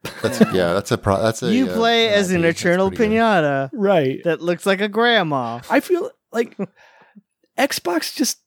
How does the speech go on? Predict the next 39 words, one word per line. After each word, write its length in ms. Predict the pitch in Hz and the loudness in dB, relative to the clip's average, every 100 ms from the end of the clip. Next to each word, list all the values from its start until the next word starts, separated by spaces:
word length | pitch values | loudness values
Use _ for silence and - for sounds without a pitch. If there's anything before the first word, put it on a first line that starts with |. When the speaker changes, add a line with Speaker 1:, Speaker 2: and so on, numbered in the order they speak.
| - | -6
Speaker 3:
they 120 | 254 | -2
don't 240 | 302 480 - | -2 -4 -4
understand 560 | 226 240 - 226 226 214 | -2 -2 0 2 4 2
that 80 | |
they 120 | 202 170 | 2 2
have 200 | 180 190 | 4 2
all 100 | 180 | 2
these 160 | 170 | 0
properties 680 | - 165 175 185 147 131 123 | 0 2 2 2 2 2 2
that 260 | 143 - | -2 0
people 640 | - 180 180 165 147 139 - _ _ - | -2 0 4 4 4 0 -6 _ _ -2
actually 400 | 160 - 170 151 | -2 0 0 0
are 100 | 139 | 0
interested 500 | 131 147 190 - 226 | -2 0 0 0 -2
in. 300 | 262 285 240 _ _ _ _ _ _ | 0 0 -4 _ _ _ _ _ _
And 100 | 175 | 0
they 60 | 190 | 2
just 160 | 240 - | 2 -2
Speaker 1:
They 60 | |
forgot. 400 | 143 185 220 - | -4 0 0 -2
Speaker 3:
keep 20 | - | -4
trying 320 | 202 226 220 | 0 2 2
to 120 | 190 | 0
create 380 | - - 185 196 | -2 0 0 0
these 180 | 196 156 | -2 0
new 160 | 170 | 2
I 140 | 170 147 | 2 2
Ps 560 | - 170 151 117 - | 0 -2 0 -2 -4
that 120 | - 143 | 0 0
are 80 | |
just, 200 | 143 165 | 0 0
like, 160 | 185 143 | -2 -2
one-off 420 | 135 151 156 147 | 0 2 2 2
I 140 | 147 131 | -2 -2
Ps 340 | 147 147 127 | -2 -2 -2
for 140 | 123 | -6
some 180 | - 120 | -10 -10
reason. 320 | 117 - - _ _ _ - | -12 -14 -16 _ _ _ -16
Speaker 2:
Mm-hmm. 300 | 160 135 | -12 -8